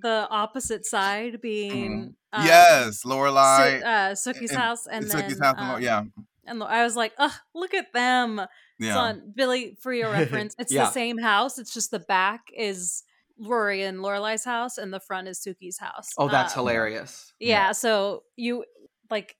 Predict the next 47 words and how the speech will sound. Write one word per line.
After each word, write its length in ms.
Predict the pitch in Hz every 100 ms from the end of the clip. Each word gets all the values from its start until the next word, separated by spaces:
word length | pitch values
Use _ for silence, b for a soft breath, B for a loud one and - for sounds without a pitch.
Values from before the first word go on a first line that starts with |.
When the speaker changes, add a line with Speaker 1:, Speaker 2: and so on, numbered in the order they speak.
| _
Speaker 1:
my, 200 | 165 254 254
our 140 | 277
tour 240 | 311 302
guide 200 | 254 226 208
was 120 | 196
really 200 | 190 180
good, 240 | 180 190 190
and 280 | 185 180 - _ -
I 120 | 240 226
didn't 160 | 214
realize 340 | 190 196 208 202
the 140 | 247
reveal. 360 | 240 233 254 254
He 100 | 240
was 80 |
like, 120 | 214 - b b 381
"Okay, 160 | 415
then 140 | 392 381
let's 160 | 381
walk 200 | 359 359
into 140 | 359 349
the 60 | 269
backyard." 680 | 269 269 - 277 262 254
And 60 | 240
he, 80 | 220
like, 160 | 208 202
walked 220 | 196 -
through 80 | 208
the 80 | 233
house. 340 | 285 277 269
He 80 | 214
was 80 | 196
pointing 240 | 220 190
out 100 | 185
the 80 | 180
different 280 | 190 - -
rooms. 220 | 247 262
He's 120 | 247
like, 140 | 190 -
"This 140 | 180
is 100 | 170
the 100 | 226
Speaker 2:
Mm-hmm. 80 | -
Speaker 1:
kitchen, 440 | 403 208 381 370
la, 80 | 320
la, 140 | 220 233
la." 240 | 330